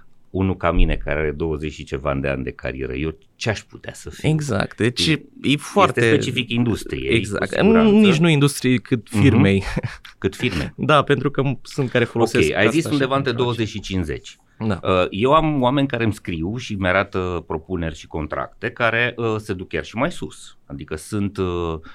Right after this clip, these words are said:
Speaker 1: sunt, uh, onorarii în
Speaker 2: Da,
Speaker 1: zona
Speaker 2: da.
Speaker 1: de freelancing care se duc la șaptezeci și cinci, optzeci de euro, poate și o sută de euro,
Speaker 2: Dacă
Speaker 1: depinde
Speaker 2: te
Speaker 1: de
Speaker 2: duci în
Speaker 1: nivelul
Speaker 2: zona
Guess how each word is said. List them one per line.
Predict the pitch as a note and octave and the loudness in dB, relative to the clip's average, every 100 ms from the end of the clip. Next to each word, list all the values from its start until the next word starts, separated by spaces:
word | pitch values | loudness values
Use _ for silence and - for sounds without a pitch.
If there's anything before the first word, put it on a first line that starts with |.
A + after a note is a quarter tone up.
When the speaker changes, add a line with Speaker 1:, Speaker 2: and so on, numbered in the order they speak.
| - | -20
Speaker 1:
sunt, | - - F#2 G2 | -14 -4 -2 0
uh, | F2+ E2+ | -2 -2
onorarii | E2 E2+ F2 D#2+ E2+ F#2 D#2+ | 0 0 2 2 2 0 -2
în | D#2+ | -2
Speaker 2:
Da, | F#3+ | 0
Speaker 1:
zona | G#3 A2+ | 2 0
Speaker 2:
da. | F3+ | 0
Speaker 1:
de | A2 | -2
freelancing | A2+ D#3+ A2 - E2 | -2 2 2 2 0
care | E2 E2 | -4 -6
se | D#2 | -6
duc | E2 F2 | -6 -6
la | |
șaptezeci | - B2 - F#2 | -4 -6 -6 -8
și | - | -8
cinci, | D2 | -10
optzeci | G#2+ A2 G2 F2 | -8 -6 -6 -6
de | F2+ | -6
euro, | D#2+ D2+ | -6 -8
poate | - - - | -10 -14 -14
și | - | -14
o | - | -16
sută | - C3 G#2 | -12 -6 -4
de | F2+ | -2
euro, | E2 E2 E2 | -2 -2 -2
Speaker 2:
Dacă | F2+ F#2 F#2+ | 0 0 0
Speaker 1:
depinde | |
Speaker 2:
te | G#2 | 2
Speaker 1:
de | G2 | 2
Speaker 2:
duci | F#2 | 2
în | G2 | 0
Speaker 1:
nivelul | F#2+ G2 | 0 2
Speaker 2:
zona | G2+ | 2